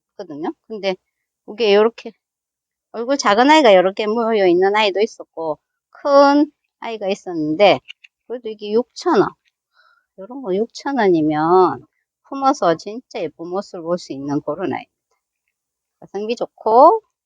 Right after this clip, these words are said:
예쁜 모습을 볼 수 있는 그런 아이 드림 로즈. 자, 이제 대충 털었으니까 합식을 하려면 이제 수영을 좀 잡아야 되겠죠.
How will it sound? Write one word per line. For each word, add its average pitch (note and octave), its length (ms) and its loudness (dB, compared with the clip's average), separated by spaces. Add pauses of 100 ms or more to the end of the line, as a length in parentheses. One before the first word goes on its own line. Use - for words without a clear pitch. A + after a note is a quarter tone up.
(1200)
예쁜 E4 560 2
모습을 A3 380 -4
볼 E3+ 140 -6
수 - 140 -20
있는 D3 300 -10 (1400)
그런 C#3+ 260 -14
아이 D#3 500 -2 (1200)
드림 F#3+ 560 2
로즈. F3+ 280 -12 (840)
자, - 120 -20 (140)
이제 - 200 -20
대충 F3+ 320 -16
털었으니까 D4 800 -4 (680)
합식을 B3 600 2
하려면 F3+ 1080 4
이제 D3+ 160 -16
수영을 F#4+ 400 0
좀 F3+ 160 -2
잡아야 G3+ 420 0
되겠죠. - 440 -20